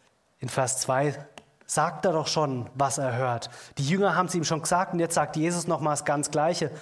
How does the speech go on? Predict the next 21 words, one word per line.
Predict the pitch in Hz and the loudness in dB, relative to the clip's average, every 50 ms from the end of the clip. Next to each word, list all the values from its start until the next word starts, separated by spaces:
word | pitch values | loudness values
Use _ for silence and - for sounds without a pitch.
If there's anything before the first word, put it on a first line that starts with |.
| - - - | -16 -14 -6
„Sagt | - - 147 147 170 - - | -2 -2 0 0 -2 -2 -2
ihm, | 180 156 151 | -2 2 2
was | 156 147 - | 2 2 2
ihr | 156 147 | 0 0
hört | 127 143 143 139 139 | 2 2 0 0 0
und | 147 131 123 | -2 -2 0
seht.“ | 135 156 170 180 175 175 - - - _ _ _ _ _ _ _ - - - - - - | 0 2 2 0 0 -2 -6 -8 -12 _ _ _ _ _ _ _ -20 -20 -20 -20 -12 -6
Also | - 139 123 160 | -4 -2 0 2
er | 160 135 131 | 2 2 0
bekommt | 120 127 - - 151 160 175 156 | 0 -2 0 0 0 0 -2 -4
nichts | 156 151 - - - | -4 -4 -4 -4 -2
Neues. | 151 143 156 180 185 165 143 - - - - - _ _ _ _ _ _ _ - _ - - - - _ _ _ _ - | -2 -2 0 -2 -2 -2 -2 -4 -4 -6 -8 -12 _ _ _ _ _ _ _ -20 _ -20 -20 -20 -20 _ _ _ _ -2
Oder | 143 143 147 | 0 0 0
vielleicht | 143 - 143 135 135 139 147 143 - - - - - | 2 2 0 2 2 2 0 -2 -4 -10 -8 -4 -2
doch, | 165 156 151 - - - - | -2 -2 -2 -6 -12 -12 -8
er | - 143 143 | -4 -4 -2
bekommt | 135 139 - 165 185 185 180 | -2 0 2 2 2 2 2
eine | 170 160 160 156 151 | 2 2 2 2 2
neue | 151 151 151 156 160 160 156 143 | 2 2 2 2 2 2 0 0
Aussage | 147 156 165 160 160 180 160 147 143 143 135 151 143 | 0 0 0 0 2 2 4 4 2 2 0 -2 0
in | 143 147 143 131 139 | 0 0 -2 -2 -6